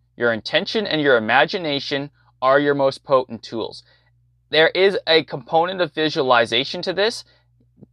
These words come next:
Do your best. It will improve and expand with time.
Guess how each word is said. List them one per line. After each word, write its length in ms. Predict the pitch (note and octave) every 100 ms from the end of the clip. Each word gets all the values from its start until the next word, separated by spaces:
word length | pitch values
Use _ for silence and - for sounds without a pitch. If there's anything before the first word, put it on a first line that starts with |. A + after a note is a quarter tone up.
| -
Do 200 | G3 A3+
your 240 | G3+ F#3+
best. 560 | C3 C#3 A#2 - - - -
It 200 | D#3+ D#3+
will 280 | F3+ F3+
improve 800 | - D#3 C3+ - D#3 D#3+ F#3 G3+ -
and 100 | C#3+
expand 640 | B2+ - C#3 C3+ C#3 C3+
with 200 | A#2+ A2
time. 440 | - D3+ E3+ F3+